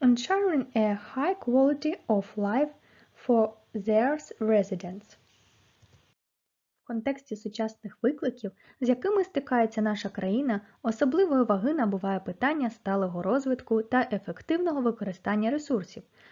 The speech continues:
Ми відчуваємо на собі вплив глобальних змін клімату,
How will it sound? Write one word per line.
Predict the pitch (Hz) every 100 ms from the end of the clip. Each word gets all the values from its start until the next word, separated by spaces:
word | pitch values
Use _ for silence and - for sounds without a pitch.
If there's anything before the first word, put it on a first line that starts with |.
| -
Ми | 320
відчуваємо | 415 403 - 359 403 285
на | 226 214
собі | 220 208
вплив | 202 - 277 285
глобальних | 202 196 233 254 190
змін | 175 165
клімату, | - 208 269 240 220